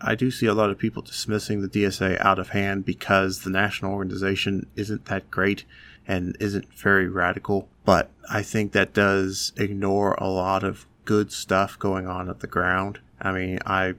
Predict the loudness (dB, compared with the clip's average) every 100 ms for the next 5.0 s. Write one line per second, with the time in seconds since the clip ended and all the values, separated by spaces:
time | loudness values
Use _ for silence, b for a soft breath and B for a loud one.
0 | -10 -6 -4 -2 -2 -2 -4 -4 -2 -2
1 | -4 -4 -4 -4 -2 -4 -4 -4 -2 -2
2 | -2 -2 -4 -6 _ -12 -4 -2 0 0
3 | -2 -6 -8 -6 2 4 4 0 -2 0
4 | 2 2 4 2 2 -2 -2 -2 -2